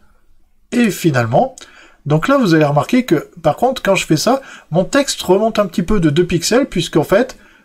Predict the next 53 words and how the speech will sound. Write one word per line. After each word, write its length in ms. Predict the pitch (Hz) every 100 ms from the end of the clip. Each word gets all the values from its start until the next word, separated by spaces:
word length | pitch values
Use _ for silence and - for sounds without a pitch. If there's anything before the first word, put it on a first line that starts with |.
| _
là, 180 | 151 220
il 60 | 214
y 60 |
a 40 | 180
pas, 300 | 180 151 151
sur 280 | - 202
l'élément 360 | 196 190 185 175
normal, 300 | 165 156 170
il 40 |
n'y 60 | 147
a 40 |
pas 120 | 139 131
de 60 |
bordure. 360 | 131 139 254 262
Par 160 | -
contre, 140 | - 147
du 80 | 190
moment 240 | 202 202
que 40 | 165
je 60 |
mets 100 | 156
une 80 | 143
bordure, 340 | 139 143 254
ça 140 | - 135
a 60 |
tendance 380 | 131 175 226 -
à 40 | 135
relever 300 | 139 165 175
un 60 |
petit 140 | 165 156
peu 120 | 151
le 60 |
texte. 300 | 127 117 - - - - -
Donc, 120 | 160
ce 60 |
que 100 | -
je 80 | 156
vais 60 | 131
faire, 260 | 202 269 - - - -
au 60 | 151
niveau 140 | 190
de 80 | 185
la 60 |
bordure, 500 | 151 135 123 226 285 - - -
je 140 | 139
vais 40 |
mettre 200 | 208 240
un 80 | 147
border 320 | 127 196 175
width 520 | 147 131 156 143 123 -
bottom 580 | 127 131 170 - 269 254
de 120 | 120 117
deux. 260 | 117 240